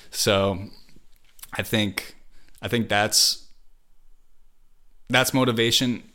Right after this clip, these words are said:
um, to just keep going and be consistent and keep posting, at least on my personal channel. Um, and I think there's, there's a lot of scripture about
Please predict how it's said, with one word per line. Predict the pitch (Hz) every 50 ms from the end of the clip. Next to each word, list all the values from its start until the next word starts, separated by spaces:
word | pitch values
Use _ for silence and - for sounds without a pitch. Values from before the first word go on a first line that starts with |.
| - - - - - -
um, | 104 104 104 101 101 98 98 95 95 82 80 - -
to | - - 110
just | 101 98 - 127 113 -
keep | - 127 117 104
going | 104 104 101 107 113 123 127 113
and | 101 95 95
be | 104 104 101
consistent | - - 104 92 - 107 104 - - 117 113
and | 92 95
keep | - - -
posting, | - - 95 104 - - - 113 110 117 120 - -
at | 101
least | 104 107 - -
on | 101 101
my | 98 98 101 101
personal | 98 - 104 104 - - 117 113 110
channel. | 107 - 117 110 110 113 113 117 120 - - - - - - - - - - - - - -
Um, | 95 95 98 98 98 95 90 73 - - -
and | - 95 92
I |
think | 92 - - 107 104 98 92 - - - - - - - - - - - - - - - - - - - - -
there's, | - 104 104 107 104 -
there's | - 107 107 107
a | 110
lot | 107 104 104
of | 104
scripture | - - - 107 104 - - - 110 104
about | 101 92 95 95 95 92 92 87 - - -